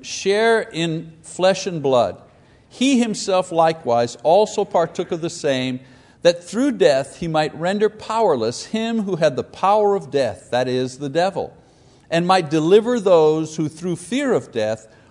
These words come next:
were subject to slavery all their lives."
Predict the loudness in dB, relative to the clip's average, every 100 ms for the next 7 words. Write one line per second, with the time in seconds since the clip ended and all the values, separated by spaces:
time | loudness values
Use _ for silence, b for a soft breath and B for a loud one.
0 | b -4 -2 -2 -2 -2 -2 -4 -4 -10
1 | -10 -6 -2 -2 -2 -6 -4 2 2 2
2 | 0 0 -2 -2 -6 -12 -20 -20